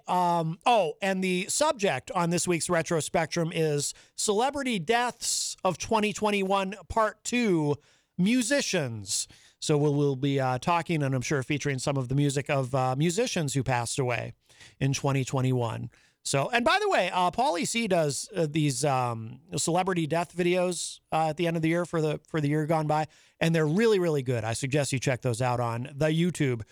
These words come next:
Also, too, because people have been asking, yes, we will be here on Monday.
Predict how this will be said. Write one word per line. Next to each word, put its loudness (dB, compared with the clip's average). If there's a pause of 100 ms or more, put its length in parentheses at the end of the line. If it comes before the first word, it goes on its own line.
(300)
Also, 4
too, 0
because 0
people 0
have 2
been 2
asking, -2 (220)
yes, 0
we 0
will 4
be -2
here 0
on 0
Monday. 0